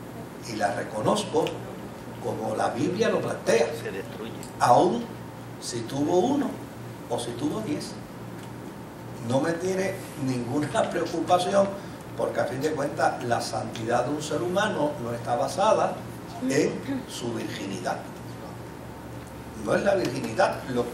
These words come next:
Speaker 1: porque si es la virginidad, entonces es por obra. ¿Ves? Es por obra. Para ser salvo, lo único que tiene una persona que hacer es guardarse virgen.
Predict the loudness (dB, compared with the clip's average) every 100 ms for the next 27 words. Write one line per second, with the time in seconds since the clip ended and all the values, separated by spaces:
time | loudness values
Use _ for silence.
0 | -6 -8 -12 0 2 2 0 -2 4 4
1 | 4 0 2 4 4 2 0 -2 0 2
2 | 6 6 4 -2 -8 -12 -12 -12 -12 -12
3 | -12 -14 -14 -12 -8 -8 -6 -8 -8 -8
4 | -6 -6 -6 -4 -4 -4 -8 -10 -12 -12
5 | -12 -12 2 6 8 6 4 0 -8 -10
6 | -8 0 2 2 0 4 4 4 0 0
7 | -2 -4 -4 -4 -4 -8 -10 -6 -4 -2
8 | -2 0 2 2 0 -4 -8 -10 -2 0
9 | 4 4 6 2 2 -2